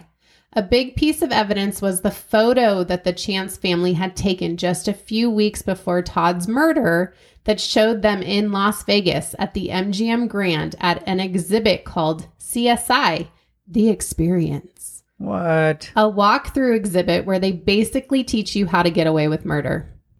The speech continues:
Speaker 1: Guess what one of the scenarios was?
Speaker 2: Um, wh-, what we're talking about.
Speaker 1: A woman who kills her husband and dumps his body in the desert.
Speaker 2: Oh, jeez.
Speaker 1: Yeah. It showed you how the police could track your cell phone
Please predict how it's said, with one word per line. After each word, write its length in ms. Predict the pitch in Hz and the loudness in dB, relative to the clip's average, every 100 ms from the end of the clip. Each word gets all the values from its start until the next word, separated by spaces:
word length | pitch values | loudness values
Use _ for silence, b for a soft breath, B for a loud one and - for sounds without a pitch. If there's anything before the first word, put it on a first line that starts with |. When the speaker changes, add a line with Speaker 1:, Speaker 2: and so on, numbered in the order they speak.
| _ _ 170 | _ _ -4
Speaker 1:
Guess 340 | 160 196 196 - | 2 2 2 0
what 140 | 196 | 0
one 160 | 185 175 | 2 2
of 100 | 170 | 2
the 80 | |
scenarios 640 | 175 - 170 156 156 151 156 | 0 0 0 2 2 0 0
was? 440 | 165 160 175 - - _ _ _ _ _ _ | -2 -2 -4 -8 -16 _ _ _ _ _ _
Speaker 2:
Um, 540 | - 165 127 131 127 - | 0 2 2 0 -2 -6
wh-, 340 | - 170 151 - | -12 -8 -6 -6
what 520 | 156 151 151 131 - | -8 -2 0 0 0
we're 360 | 135 175 127 127 _ | -2 0 -2 -8 _
talking 360 | - 120 117 - | -4 -4 -4 -8
about. 380 | - - - - _ _ b b b b - | -6 -6 -6 -14 _ _ b b b b 0
Speaker 1:
A 120 | 202 | 0
woman 380 | 190 214 233 233 | 2 2 2 2
who 120 | 214 | -2
kills 360 | - 254 311 | 2 2 2
her 120 | 311 277 | 0 2
husband 460 | 285 320 277 185 | 2 2 0 0
and 160 | 175 175 | 0 0
dumps 260 | 226 320 | 0 0
his 160 | 214 202 | -2 -2
body 380 | - 180 226 175 | 2 2 4 0
in 100 | 165 | 0
the 60 | |
desert. 560 | 170 160 160 156 156 - - _ _ _ _ _ _ | 0 0 0 0 -2 -8 -20 _ _ _ _ _ _
Speaker 2:
Oh, 240 | 143 131 135 - | -10 -10 -14 -18
jeez. 400 | - 127 117 180 | -14 -10 -4 -2
Speaker 1:
Yeah. 220 | 165 147 - _ _ | 0 -2 -8 _ _
It 160 | - 220 | -4 -2
showed 280 | - 226 226 | 2 2 4
you 120 | 269 | 4
how 140 | 247 | 4
the 100 | 214 | 2
police 380 | 185 - 208 214 | 0 -2 -2 -2
could 160 | - 185 | -2 -4
track 280 | - 170 - | 0 0 0
your 100 | 262 | -4
cell 300 | - 196 285 | 0 2 2
phone 440 | - 185 147 143 | 0 0 -2 -6